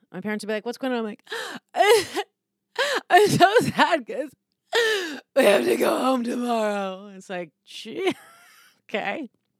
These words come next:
Now, I carried that attitude into many parts of my life, into relationships. I, the first time I had a boyfriend, I remember almost the entire relationship,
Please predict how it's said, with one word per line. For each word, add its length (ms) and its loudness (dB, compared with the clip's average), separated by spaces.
Now, 320 0
I 100 0
carried 480 -4
that 140 2
attitude 540 0
into 520 -4
many 360 0
parts 300 -6
of 80 -12
my 140 -4
life, 200 4
into 280 -10
relationships. 880 -4
I, 300 0
the 100 -6
first 320 -6
time 260 0
I 100 2
had 140 0
a 40 -2
boyfriend, 540 -2
I 120 -4
remember 560 -2
almost 340 2
the 100 -2
entire 300 -2
relationship, 500 -6